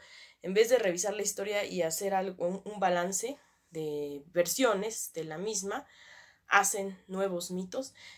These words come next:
y entonces es como se originan, digo yo, los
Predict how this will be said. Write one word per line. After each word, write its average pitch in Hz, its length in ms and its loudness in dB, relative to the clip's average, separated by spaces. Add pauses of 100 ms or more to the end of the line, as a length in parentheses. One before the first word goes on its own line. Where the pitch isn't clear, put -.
(100)
y 175 60 -10
entonces 175 300 -4
es 180 100 -4
como 170 240 -8
se 151 160 -4
originan, 208 640 -4 (220)
digo 160 220 -6
yo, 185 260 -2 (340)
los - 480 -2